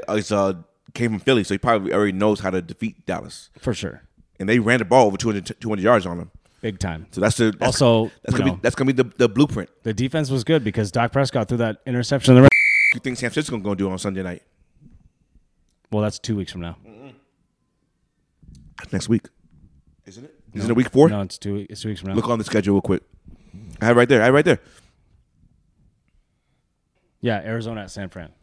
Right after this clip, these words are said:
Speaker 1: Oh, okay. So it's two weeks.
Speaker 2: Then it's Sunday
Speaker 1: Then
Speaker 2: night.
Speaker 1: it's Sunday night.
Speaker 2: It's Sunday
Speaker 1: So,
Speaker 2: night
Speaker 1: so it's week
Speaker 2: football, right?
Speaker 1: five.
Speaker 2: Or is
Speaker 1: Yeah,
Speaker 2: it Monday
Speaker 1: week
Speaker 2: night
Speaker 1: five.
Speaker 2: football?
Speaker 1: Yeah, week five. No,
Speaker 2: Hey,
Speaker 1: Sun-,
Speaker 2: Seahawks are on
Speaker 1: Sunday.
Speaker 2: Monday night football next
Speaker 1: I know,
Speaker 2: week.
Speaker 1: playing Giants.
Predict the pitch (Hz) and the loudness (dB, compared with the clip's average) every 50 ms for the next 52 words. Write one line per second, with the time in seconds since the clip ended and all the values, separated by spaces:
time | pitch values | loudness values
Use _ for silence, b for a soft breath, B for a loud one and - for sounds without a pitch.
0 | _ _ _ - 127 120 117 110 107 104 98 - 98 90 - 101 90 90 85 - | _ _ _ 4 6 6 8 8 6 6 4 2 -2 -2 0 -2 -2 -2 -4 -6
1 | - 95 87 131 135 135 135 131 123 120 113 107 - - - 135 131 123 107 110 | -6 -2 0 2 2 2 2 2 0 -2 -2 -4 -4 -2 -2 0 2 2 4 4
2 | 110 110 107 107 95 82 82 - 131 - - - - - - 120 120 117 117 113 | 4 2 2 0 -2 -4 -4 -4 -4 -2 2 4 4 4 4 4 2 2 2 2
3 | 110 104 104 107 98 85 82 - - - 123 110 95 90 95 - - 104 85 82 | 0 2 2 2 2 2 0 -2 -6 -4 -2 0 0 2 2 0 0 0 0 -2
4 | 85 82 87 85 87 87 - _ - 85 82 87 87 - - 85 85 87 92 85 | -4 -4 -6 -8 -10 -12 -12 _ -8 -6 -6 -6 -8 -10 -12 -14 -8 -8 -2 0
5 | 131 156 151 117 104 - - 120 143 160 - - 113 107 107 101 101 101 101 98 | 2 2 2 0 -4 -8 -6 -2 0 0 2 2 2 0 2 2 2 0 -2 -2
6 | 90 98 98 104 104 104 98 - 123 165 147 110 160 147 139 113 156 175 156 123 | -4 -6 -6 -6 -6 -4 0 2 6 6 6 6 6 6 6 6 6 6 6 6
7 | - - - - | 2 -2 -10 -8